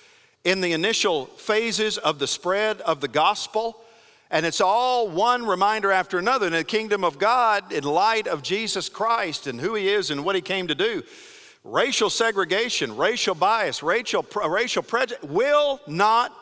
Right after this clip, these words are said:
stand in the kingdom of God. And this is, again,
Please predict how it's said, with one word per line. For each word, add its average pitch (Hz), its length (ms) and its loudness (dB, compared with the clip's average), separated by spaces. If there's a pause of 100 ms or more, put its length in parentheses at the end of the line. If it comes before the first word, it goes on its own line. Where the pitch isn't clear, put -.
(140)
stand 208 720 0
in 190 160 -2
the 220 60 -4
kingdom 185 380 -2
of 254 160 -2
God. 269 460 0 (920)
And 190 160 2
this 220 220 2
is, 208 240 0
again, 170 540 0